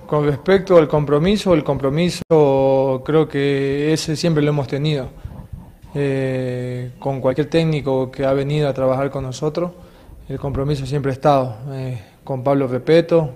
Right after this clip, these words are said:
con Gabriel Di Noia, que ganamos la Supercopa, y ahora con el profesor Pablo Marini. La idea de nosotros siempre, como plantel, como jugadores profesionales,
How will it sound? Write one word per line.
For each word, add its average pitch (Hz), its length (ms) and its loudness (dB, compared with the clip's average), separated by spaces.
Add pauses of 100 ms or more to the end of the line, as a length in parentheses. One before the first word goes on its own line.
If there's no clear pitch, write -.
(100)
con 139 200 -8
Gabriel 135 240 0
Di 131 140 -2
Noia, 147 320 2
que 127 80 -4
ganamos 139 260 -4
la 135 80 0
Supercopa, 170 600 0 (400)
y 147 80 2
ahora 143 160 2
con 139 60 -2
el 135 60 -4
profesor 131 280 -2
Pablo 139 240 2
Marini. 135 400 -2 (760)
La 147 100 2
idea 160 200 8
de 185 60 6
nosotros 165 440 0
siempre, 147 360 0
como 135 200 -2
plantel, 135 440 0
como 143 220 -2
jugadores 135 340 0
profesionales, 139 680 -2